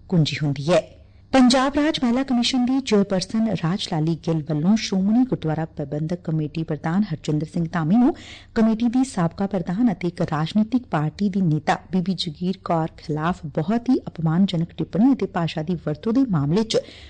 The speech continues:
ਨੋਟਿਸ ਜਾਰੀ ਕੀਤਾ ਗਿਆ ਹੈ। ਕਮਿਸ਼ਨ ਵੱਲੋਂ ਔਰਤਾਂ ਖਿਲਾਫ ਕੀਤੀ ਗਈ ਅਪਮਾਨਜਨਕ ਟਿੱਪਣੀ ਨੂੰ ਬੜੀ ਹੀ ਗੰਭੀਰਤਾ ਨਾਲ ਵਿਚਾਰਿਆ ਗਿਆ ਹੈ ਤੇ ਕਮਿਸ਼ਨ ਇਹ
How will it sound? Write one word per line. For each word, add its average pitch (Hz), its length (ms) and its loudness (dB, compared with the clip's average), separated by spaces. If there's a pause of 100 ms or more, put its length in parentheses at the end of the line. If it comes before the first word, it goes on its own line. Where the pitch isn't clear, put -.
(180)
ਨੋਟਿਸ 208 400 4
ਜਾਰੀ 156 200 -2
ਕੀਤਾ 147 300 -4
ਗਿਆ - 160 2
ਹੈ। - 60 -2 (420)
ਕਮਿਸ਼ਨ 233 400 4
ਵੱਲੋਂ 269 200 2 (100)
ਔਰਤਾਂ 175 280 2
ਖਿਲਾਫ 196 340 -4
ਕੀਤੀ 165 300 -2
ਗਈ 208 120 2
ਅਪਮਾਨਜਨਕ 160 720 -2 (140)
ਟਿੱਪਣੀ 208 380 2
ਨੂੰ 196 260 2
ਬੜੀ 156 160 2
ਹੀ 220 180 0
ਗੰਭੀਰਤਾ 185 400 -2
ਨਾਲ 156 160 -2
ਵਿਚਾਰਿਆ 151 380 -2
ਗਿਆ 185 140 0
ਹੈ 277 60 0
ਤੇ 202 120 -4
ਕਮਿਸ਼ਨ 165 480 0
ਇਹ 226 200 0